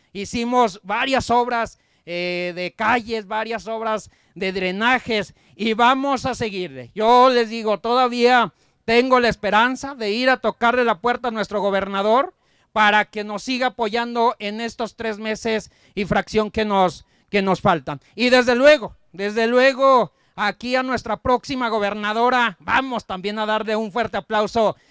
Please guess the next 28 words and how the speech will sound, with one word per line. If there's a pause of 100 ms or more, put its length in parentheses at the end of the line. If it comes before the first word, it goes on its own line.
a
nuestra
amiga
Livia
Denis, (800)
nuestra
próxima
gobernadora, (120)
primera
gobernadora
de
Guanajuato. (680)
Y
sé
que, (240)
que
las
mujeres
siempre
son
disciplinadas,
las
mujeres
siempre
son (260)
muy,
muy
trabajadoras,